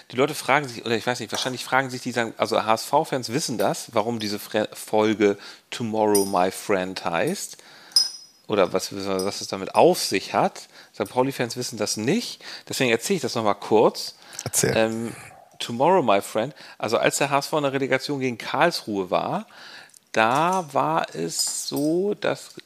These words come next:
Speaker 1: im Rückspiel lag man eins zu null zurück und man musste unbedingt noch ein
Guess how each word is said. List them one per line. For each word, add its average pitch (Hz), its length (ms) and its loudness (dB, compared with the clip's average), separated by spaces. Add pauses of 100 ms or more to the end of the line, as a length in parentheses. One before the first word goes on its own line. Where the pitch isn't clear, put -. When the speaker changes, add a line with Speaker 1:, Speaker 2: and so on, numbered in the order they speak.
(140)
Speaker 1:
im 123 180 -6
Rückspiel 185 960 2 (320)
lag 127 200 2
man 139 180 0
eins 139 340 -2
zu - 120 -6
null 139 280 0
zurück 131 540 2 (540)
und 135 640 0
man 123 200 4
musste 139 460 2
unbedingt 131 340 -2
noch 123 140 -4
ein 123 120 -6